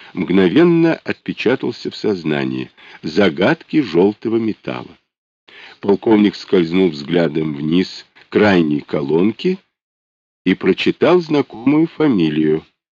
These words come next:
В. Зямщиц. Всю прессу, где заводился разговор о золоте, помощник обязан был приносить утром и класть на стол Арчеладзе. Этой статьи он почему-то не принёс.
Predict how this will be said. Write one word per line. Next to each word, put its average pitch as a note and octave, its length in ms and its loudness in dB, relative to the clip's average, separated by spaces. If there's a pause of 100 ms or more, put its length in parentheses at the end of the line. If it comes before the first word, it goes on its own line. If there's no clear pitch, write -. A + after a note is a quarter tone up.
(140)
В. D3 520 2 (160)
Зямщиц. - 960 -8 (1160)
Всю - 280 0
прессу, G#2+ 520 2
где E2 260 2
заводился E2 680 0
разговор D#2 600 0
о D#2+ 60 -6
золоте, G2+ 560 0 (520)
помощник G#2+ 640 2
обязан D#2+ 500 0
был D#2+ 180 2
приносить D#2 640 -4
утром D3 380 2
и F#2+ 40 -2
класть - 400 -4
на C3+ 120 -2
стол G#2+ 480 0
Арчеладзе. - 720 -8 (680)
Этой A#2 360 2
статьи E3 460 0
он F2+ 260 0
почему-то D#2+ 580 -6
не F2+ 160 -4
принёс. F#2+ 640 -10